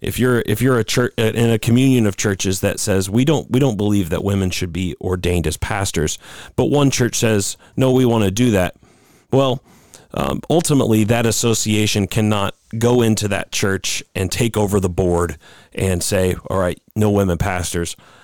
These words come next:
They can say, "You can do that ulti-, if you choose to. Know that th-, we believe this is wrong, and also know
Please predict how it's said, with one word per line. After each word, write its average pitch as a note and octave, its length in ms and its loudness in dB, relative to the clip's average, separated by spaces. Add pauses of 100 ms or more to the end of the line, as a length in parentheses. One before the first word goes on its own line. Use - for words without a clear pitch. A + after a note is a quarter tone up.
(120)
They B2 180 0
can E3+ 320 2
say, G#2+ 380 2 (480)
"You D#3+ 240 2
can G#3+ 200 2
do D#3 200 4
that F#2+ 340 0
ulti-, B2+ 320 -2
if G#2+ 100 -2
you B2 120 2
choose C#3 340 2
to. F2+ 240 0
Know B2+ 220 4
that D3 160 0
th-, - 120 -2
we C#3+ 180 4
believe C#3+ 260 4
this B2+ 160 0
is A2+ 100 -4
wrong, A#2 400 2
and A2 140 0
also E3 280 2
know G#2+ 340 2